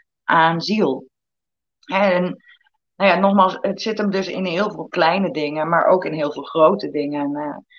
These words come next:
het bewustzijn wat telkens alleen maar naar boven toe uitreikt, hè, naar dat love and light, eh, sferen, naar hogere dimensies, eh, heimwee naar het licht. Eh,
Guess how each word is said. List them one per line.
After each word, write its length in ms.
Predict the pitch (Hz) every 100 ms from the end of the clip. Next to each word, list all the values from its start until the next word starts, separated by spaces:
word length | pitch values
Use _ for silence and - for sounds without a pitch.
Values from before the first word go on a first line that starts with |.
| _ -
het 280 | 160 - 151
bewustzijn 540 | 180 170 185 185 165
wat 160 | 156 -
telkens 400 | 160 180 180 -
alleen 340 | 165 185 208
maar 180 | 180 165
naar 220 | 160 151
boven 340 | 165 220 226
toe 200 | - 170
uitreikt, 600 | - 175 170 143 143 139
hè, 100 | 175
naar 240 | 185 165 165
dat 120 | 156
love 400 | 156 160 180 180
and 140 | 147
light, 400 | 151 160 175 - _ _ _ _ _
eh, 340 | 160 156 151
sferen, 640 | 151 - - 185 185 175 156
naar 240 | 147 147
hogere 500 | 147 170 - 151 147
dimensies, 720 | 156 156 147 180 - 147 139
eh, 240 | 147 147 135
heimwee 480 | 190 214 180 160
naar 280 | 156 147 151
het 120 | 151
licht. 440 | 160 165 151 - _ _ _ _ _ _
Eh, 120 | -